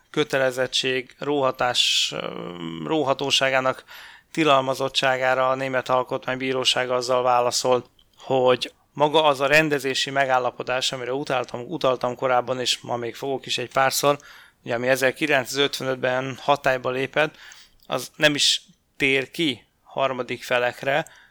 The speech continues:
hanem csak Németország számára állapít meg kötelezettséget.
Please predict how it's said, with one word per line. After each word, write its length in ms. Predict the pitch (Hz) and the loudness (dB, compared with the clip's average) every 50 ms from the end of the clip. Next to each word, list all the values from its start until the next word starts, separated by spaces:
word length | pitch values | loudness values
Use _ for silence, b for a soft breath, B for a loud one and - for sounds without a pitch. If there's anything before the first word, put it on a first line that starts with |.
| B B | B B
hanem 580 | _ - 131 131 131 131 127 127 131 127 127 127 _ - | _ -2 0 0 0 0 0 -2 -2 -4 -6 -10 _ -4
csak 320 | - 143 135 127 - - _ | 0 0 0 0 -2 -8 _
Németország 800 | - 143 151 160 151 139 127 - - 127 120 - - 127 123 - | -6 -2 0 0 2 0 0 -2 -2 -2 -2 -2 -2 -2 -2 0
számára 760 | - - 131 131 127 123 123 123 123 123 123 127 - - - _ _ _ _ _ | 2 2 2 2 2 2 2 2 2 2 2 0 -2 -4 -8 _ _ _ _ _
állapít 540 | - 143 131 131 127 127 - - 135 - - | 0 2 2 4 2 0 -2 -4 -8 -10 -8
meg 160 | - 127 120 | -8 -8 -6
kötelezettséget. 1080 | - - 135 - - 123 120 120 113 123 120 113 - - 135 131 127 131 151 165 - | -6 -6 -6 -2 -2 -2 -2 -2 -2 -4 -4 -4 -2 -2 -2 0 2 2 2 2 0